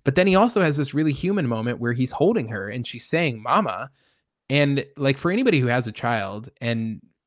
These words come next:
doesn't feel wanted, not in the same way that this character is experiencing it, but it's difficult for a parent when,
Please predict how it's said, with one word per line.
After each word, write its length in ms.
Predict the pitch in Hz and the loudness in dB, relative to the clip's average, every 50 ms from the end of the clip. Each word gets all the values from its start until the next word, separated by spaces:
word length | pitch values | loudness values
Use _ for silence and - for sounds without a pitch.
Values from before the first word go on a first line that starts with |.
| - 127 | -12 -4
doesn't 460 | 117 131 135 139 147 139 120 - - | 0 2 2 2 2 0 -2 -4 -10
feel 320 | - - 135 135 127 117 107 | -6 0 2 4 4 2 0
wanted, 580 | 110 104 107 113 117 - 143 143 143 143 - - _ _ _ _ - | -2 -4 -6 -6 -4 -2 -2 -2 -2 -4 -8 -12 _ _ _ _ -8
not 320 | - 123 131 143 - - - | -2 -2 -2 -2 -2 -6 -4
in 160 | 131 135 123 | 0 0 2
the 80 | 120 - | 2 0
same 300 | - - 123 120 117 113 | 0 0 0 0 2 0
way 400 | 113 110 110 110 110 107 95 101 | 0 2 2 0 0 -2 -4 -6
that 240 | 117 113 110 117 | -6 -6 -4 0
this 160 | 143 156 143 - | 0 0 0 2
character 360 | - 117 110 107 - - 110 | 0 0 0 0 -2 -4 -4
is 120 | 107 107 | -4 -4
experiencing 600 | 104 - - - 107 92 101 110 120 - - 110 101 | -8 -10 -6 -6 -4 -4 -4 -10 -10 -4 -2 -2 -2
it, 180 | - - _ - - - - - _ - | -2 -6 _ -20 -20 -20 -20 -16 _ 0
but 120 | 143 160 | 2 2
it's 140 | 180 - - | 2 0 2
difficult 560 | - 196 220 - 294 - 120 104 95 - - | 2 2 2 2 0 -2 -2 -4 -4 -6 -2
for 140 | - 127 123 | 2 2 2
a 60 | 120 | 2
parent 380 | - - 185 208 139 95 76 110 | 4 2 2 2 2 -2 -2 -2
when, 380 | 120 120 117 117 113 110 - | -2 -2 0 0 -2 -4 -6